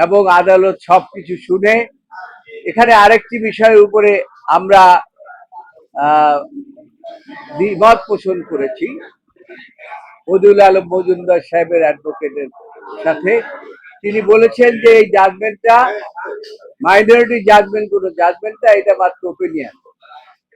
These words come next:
কিন্তু আমাদের পক্ষ থেকে আমরা আগেও বলেছি,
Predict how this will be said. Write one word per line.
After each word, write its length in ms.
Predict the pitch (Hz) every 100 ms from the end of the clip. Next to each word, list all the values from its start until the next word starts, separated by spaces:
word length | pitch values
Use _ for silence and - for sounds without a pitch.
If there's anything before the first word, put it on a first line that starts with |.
| _ _ _ -
কিন্তু 360 | 180 196 214 226
আমাদের 480 | 202 196 196 196 -
পক্ষ 300 | 190 180 214
থেকে 240 | 214 208 214
আমরা 260 | 196 190
আগেও 300 | 175 185 214
বলেছি, 580 | 214 226 226 220 240